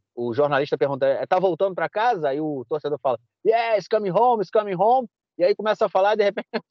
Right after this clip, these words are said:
o outro torcedor que tá do lado dele fala assim, "Mas a coisa mais importante que tem", aí ele vira e fala assim, "Free Palestine!" Puta, aí o repórter não sabe o que fala. <laughs>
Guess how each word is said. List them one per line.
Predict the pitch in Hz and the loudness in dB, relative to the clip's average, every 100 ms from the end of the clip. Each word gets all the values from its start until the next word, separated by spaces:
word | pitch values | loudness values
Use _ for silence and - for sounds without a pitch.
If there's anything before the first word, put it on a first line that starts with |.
| - 180 | -20 -4
o | 165 180 | 2 2
outro | 226 - | 2 0
torcedor | 202 185 185 | -2 0 0
que | |
tá | 180 | 2
do | 180 | 2
lado | 175 | 2
dele | 175 190 | 0 0
fala | 180 | -2
assim, | 180 | -2
"Mas | 202 208 | 0 0
a | |
coisa | 185 220 202 | 0 2 2
mais | 185 190 233 233 | 0 2 2 0
importante | 226 208 175 - 214 - | -2 -6 -6 -4 -6 -4
que | 202 | -6
tem", | - 190 208 240 247 _ - | 0 0 0 -4 -8 _ -6
aí | 147 | 0
ele | 170 | 0
vira | 143 175 | 2 0
e | |
fala | 170 160 | 0 -2
assim, | - 156 123 _ _ _ - | -2 -10 -10 _ _ _ 0
"Free | 254 320 302 - | 2 2 2 2
Palestine!" | 311 302 - _ 320 320 349 349 - 320 262 180 123 - | 2 2 0 _ 0 2 2 -2 -6 -2 0 -2 -6 0
Puta, | 170 208 190 170 | 2 4 4 2
aí | 165 - | 2 2
o | 285 - | -2 0
repórter | 185 165 202 - 202 | -2 2 2 2 0
não | 185 | -2
sabe | 196 202 | 2 0
o | 202 | 0
que | 202 - | -6 -2
fala. | 170 196 185 - - | 2 4 2 0 -10
<laughs> | 277 - - - - - | -8 -6 -4 -4 -4 -4